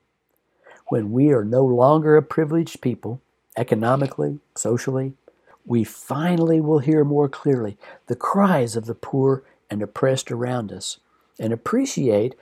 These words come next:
how salvation and redemption apply to the realities of everyday life. And we will realize how much we have to offer someone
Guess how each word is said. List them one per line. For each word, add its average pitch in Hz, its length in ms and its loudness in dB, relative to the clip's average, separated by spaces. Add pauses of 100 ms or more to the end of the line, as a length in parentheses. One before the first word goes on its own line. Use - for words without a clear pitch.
(160)
how 190 260 -2
salvation 185 720 2
and 156 160 0
redemption 147 720 -4
apply 120 600 0
to - 140 -10
the 113 120 -8
realities 113 760 -4 (480)
of 98 160 -10
everyday 101 380 -6
life. 101 360 -10 (540)
And 147 140 2
we 151 100 6
will 143 160 6
realize 147 540 4
how 220 220 -2
much 180 320 0
we 165 180 0
have 135 320 0
to - 140 -12 (120)
offer 151 420 -2
someone 101 680 -6